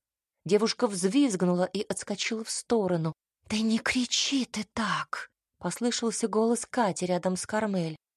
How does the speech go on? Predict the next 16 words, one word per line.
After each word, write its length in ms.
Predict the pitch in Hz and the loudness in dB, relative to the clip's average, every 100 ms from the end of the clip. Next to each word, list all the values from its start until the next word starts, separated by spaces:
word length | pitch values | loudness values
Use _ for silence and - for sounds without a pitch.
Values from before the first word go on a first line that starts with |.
| _ | _
«Даже 400 | - 175 180 175 | -4 0 2 0
меня 380 | 220 247 277 294 | 0 2 4 4
напугала!» 840 | 262 214 220 220 226 208 175 175 185 _ _ _ _ _ _ _ - | 2 0 -2 -4 -2 -2 -4 -8 -12 _ _ _ _ _ _ _ -6
Дед 300 | 170 302 - | 4 4 4
Ефим 460 | 247 247 - 269 220 | 0 0 0 0 0
вытащил 520 | 233 247 220 - 214 | 0 0 -2 -2 -2
из 120 | 202 | -2
кармана 500 | - 214 214 226 208 | 2 2 2 0 2
большой 460 | 185 196 - - 214 | 4 2 2 -2 -2
носовой 460 | 196 - 190 196 | -2 -4 -4 -4
платок, 800 | 190 180 180 - 214 226 - - _ _ | -4 -2 -4 -4 -6 -6 -10 -16 _ _
обтёр 460 | 170 175 - 185 175 | 2 2 0 -2 -2
череп 440 | - - 190 180 | -2 -2 -2 -4
от 120 | 175 147 | -6 -6
земли. 480 | 170 170 190 202 - _ _ _ _ _ | -4 -2 -4 -6 -14 _ _ _ _ _
«Попробуем. 920 | - 156 - 143 185 226 226 185 135 | 0 0 2 6 8 8 6 4 2